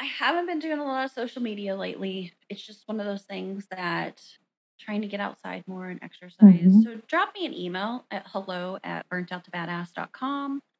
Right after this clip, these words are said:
Speaker 1: I do play on Instagram. That's Erin Weisman is my personal account. If you wanna come over there, if you wanna follow all the doings, you can go over to Burnt Out to Badass on Instagram as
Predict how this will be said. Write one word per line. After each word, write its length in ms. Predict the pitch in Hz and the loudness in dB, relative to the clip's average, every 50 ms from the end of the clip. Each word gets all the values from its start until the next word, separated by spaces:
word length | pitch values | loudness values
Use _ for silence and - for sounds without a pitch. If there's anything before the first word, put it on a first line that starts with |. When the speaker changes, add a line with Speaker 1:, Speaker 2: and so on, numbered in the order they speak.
| _ _ - _ _ _ _ 320 | _ _ -20 _ _ _ _ -6
Speaker 1:
I 120 | 359 320 | -6 -6
do 240 | 330 359 349 349 349 | -6 -6 -6 -6 -8
play 260 | - - 277 262 254 | -8 -6 -4 -2 0
on 180 | 254 247 233 - | 0 0 -2 -2
Instagram. 880 | - 196 196 - - - 208 202 208 208 202 196 202 208 208 220 226 - _ _ - | -4 -8 -8 -8 -10 -12 -10 -6 -6 -4 -4 -2 -4 -4 -4 -6 -8 -10 _ _ -12
That's 220 | 165 160 - - _ _ - | -12 -12 -14 -20 _ _ -10
Erin 340 | 185 175 170 170 175 170 170 | -6 -4 -4 -4 -4 -4 -6
Weisman 760 | 160 156 165 175 180 - - 233 233 123 120 123 123 123 - | -6 -6 -6 -6 -8 -8 -8 -8 -6 -4 -4 -2 -4 -4 -4
is 340 | - 190 175 180 185 - _ - | -6 -8 -8 -8 -10 -12 _ -10
my 140 | 170 160 160 | -8 -8 -8
personal 580 | 160 - - 175 196 - - 220 220 233 247 262 | -8 -8 -10 -10 -10 -10 -8 -8 -6 -6 -6 -6
account. 440 | 254 - 277 269 277 294 320 330 - | -8 -8 -8 -8 -6 -6 -6 -8 -10
If 180 | 226 202 - 180 | -14 -16 -12 -10
you 220 | 185 180 175 175 - _ | -10 -8 -8 -10 -10 _
wanna 220 | 208 202 185 180 - | -8 -6 -6 -8 -8
come 180 | - 202 190 | -8 -8 -8
over 220 | 180 180 175 180 180 | -6 -6 -8 -10 -10
there, 440 | 180 175 170 170 196 202 233 254 - - - - - - _ _ - | -10 -8 -8 -8 -6 -6 -8 -8 -10 -14 -20 -20 -20 -20 _ _ -14
if 100 | 233 214 | -12 -8
you 120 | 214 226 226 | -8 -6 -4
wanna 180 | 226 220 220 | -4 -4 -4
follow 400 | 214 - 220 214 208 208 208 - | -4 -2 0 0 2 2 2 0
all 260 | - - 190 185 185 | 0 -2 -2 -2 -4
the 140 | 202 196 180 | -6 -6 -8
doings, 720 | 175 - 180 175 175 185 202 226 247 262 269 254 - _ _ | -8 -8 -8 -8 -6 -6 -6 -4 -4 -4 -4 -6 -10 _ _
you 140 | - 185 - _ | -18 -18 -14 _
can 100 | 180 170 | -12 -10
go 240 | 165 160 160 165 170 | -10 -10 -8 -8 -8
over 240 | 170 - - 160 170 | -10 -10 -12 -14 -16
to 360 | - - 180 - 156 - - _ _ - | -14 -12 -12 -12 -12 -12 -14 _ _ -12
Burnt 200 | - - - - | -12 -12 -12 -12
Out 180 | - - - - | -14 -16 -16 -16
to 80 | - 175 | -16 -14
Badass 540 | 170 165 143 147 156 156 151 160 190 202 - - _ _ _ - | -12 -12 -12 -10 -10 -10 -10 -8 -10 -10 -12 -16 _ _ _ -12
on 160 | 202 202 - | -10 -10 -8
Instagram 580 | - 202 202 - - 202 196 196 190 196 196 196 | -10 -12 -12 -12 -14 -14 -10 -10 -8 -8 -8 -8
as 120 | 190 - | -10 -10